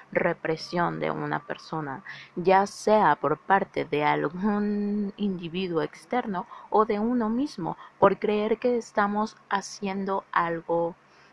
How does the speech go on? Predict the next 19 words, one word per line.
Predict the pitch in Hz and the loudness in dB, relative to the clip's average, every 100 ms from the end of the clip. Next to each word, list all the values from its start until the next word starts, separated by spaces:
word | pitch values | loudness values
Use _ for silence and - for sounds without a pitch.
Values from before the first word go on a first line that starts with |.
| _ - | _ -4
inadecuado | 220 208 180 180 - 196 185 202 | -2 0 0 -2 0 2 4 2
según | 262 247 180 175 | -4 -2 -2 -2
la | 185 | -2
educación | 185 - 151 - 214 220 196 254 | -2 -4 -6 -6 -2 0 -2 -4
que | 185 | -8
nos | 147 - | -10 -14
fue | - 143 135 | 0 2 2
dada. | 160 190 - - - - - _ _ _ _ _ _ _ _ _ _ _ - 381 | 0 -2 -4 -8 -12 -20 -20 _ _ _ _ _ _ _ _ _ _ _ -14 -2
Bueno, | 208 165 135 - - _ _ _ _ _ _ _ _ | -2 -2 -6 -12 -20 _ _ _ _ _ _ _ _
<laughs> | - - - - - - - - - - - | -12 -10 -12 -12 -14 -18 -20 -20 -20 -20 -6
volviendo, | - 240 208 196 214 208 - 240 214 185 165 165 | 6 6 8 4 2 4 4 6 6 4 0 -2
perdón, | 160 160 160 175 196 | -2 -2 -4 -8 -14
es | - | -12
que | 156 | -8
estaba | 165 156 156 | -2 -2 -2
pensando | 160 156 156 156 | -4 -4 -4 -2
en | 165 | -2
muchas | 160 156 151 | -4 -4 -4
cosas. | 147 147 - | -2 -4 -4